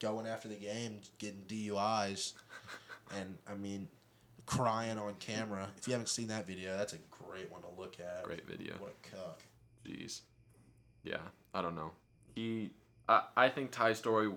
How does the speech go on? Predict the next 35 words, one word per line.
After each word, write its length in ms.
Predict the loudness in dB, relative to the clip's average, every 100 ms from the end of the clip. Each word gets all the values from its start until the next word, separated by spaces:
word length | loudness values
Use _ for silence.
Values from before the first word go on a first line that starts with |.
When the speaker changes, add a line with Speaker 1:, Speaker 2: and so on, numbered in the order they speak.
| 6
Speaker 2:
I 100 | 6
think 140 | 6
we 100 | 2
could 120 | 4
act, 260 | 4 4 6
like, 200 | 4 6 8
after 280 | 8 8 2
seeing 240 | 2 2
him 160 | 2 2
play, 360 | 4 6 4 4
I 80 | 4
think 160 | 4
we 80 | 0
could 120 | -2
be 120 | -2 -2
decent 420 | -2 -2 -4 -8
this 180 | -8 -6
year 180 | -8 -6 4
just 260 | 6 6 2
because 240 | 0 0
of 80 | 4
how 220 | 4 2 -2 -6 0
good 180 | 0
he 160 | 0 -2
looked. 400 | -2 -6 -8 -16 -20 -2
Speaker 1:
Yeah, 280 | 4 8 8
but 120 | 8
I 40 | 6
mean, 260 | 6 4 0 -6 -8 -12 -16 -20 -20 -18 -14 -10 -10 0
Speaker 2:
We 100 | 4
just 120 | 6 6
need 120 | 8
more 180 | 8 8
weapons, 600 | 8 6 2 -8 -6 -2
honestly. 480 | -2 -2 -4 -6